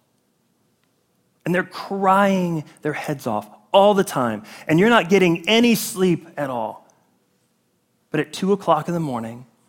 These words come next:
as you hold that month-old or two-month-old baby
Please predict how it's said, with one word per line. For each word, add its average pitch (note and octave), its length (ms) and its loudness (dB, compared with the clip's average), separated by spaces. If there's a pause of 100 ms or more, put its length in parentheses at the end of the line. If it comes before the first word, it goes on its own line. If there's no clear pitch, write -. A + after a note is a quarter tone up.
(140)
as C3+ 140 -4
you C#3+ 80 0
hold E3+ 500 -2
that D3+ 380 -2
month-old C#3+ 580 -8
or G#2+ 40 -12
two-month-old C#3+ 680 -6
baby G#2 420 -18